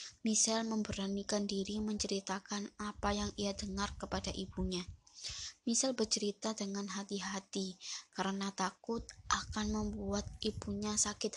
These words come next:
hati. Di saat Michelle bercerita soal hubungan pesugihan dengan para gerombolan berpakaian hitam, ibunya meneteskan air mata dan memeluk Michelle dengan erat. "Pas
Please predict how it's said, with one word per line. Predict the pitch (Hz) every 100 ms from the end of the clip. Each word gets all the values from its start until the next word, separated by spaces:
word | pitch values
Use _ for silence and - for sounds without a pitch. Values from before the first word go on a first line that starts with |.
| -
hati. | 202 - 196 190 - _ - - _ _ _ - - - - - -
Di | - 202
saat | 196 202 -
Michelle | 202 - 220
bercerita | 214 202 202 208 202 233
soal | 226 - 208 214
hubungan | 196 196 202 202
pesugihan | 208 208 202 196 202 208 214
dengan | 202 190 196
para | 196 196 190
gerombolan | - 190 190 190 196 208
berpakaian | 202 202 190 190 190 190
hitam, | 185 - 214 214 - - - - - -
ibunya | 233 220 - 202 220 233
meneteskan | 240 220 214 208 - 202 - 202 214 -
air | 190 190
mata | 190 190 190 - 202 202 208 - - -
dan | - 214
memeluk | 214 220 226 220 226 - - - -
Michelle | 233 233 - 220 214
dengan | 202 185 185 -
erat. | 180 180 - - - - - - -
"Pas | - 226